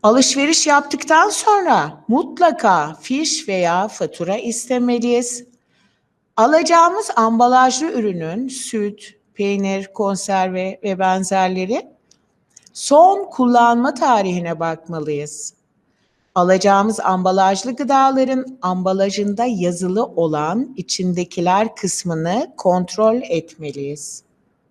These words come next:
Satın aldığımız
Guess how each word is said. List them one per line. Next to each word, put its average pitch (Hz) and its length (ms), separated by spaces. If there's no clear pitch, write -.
Satın 302 520
aldığımız 185 840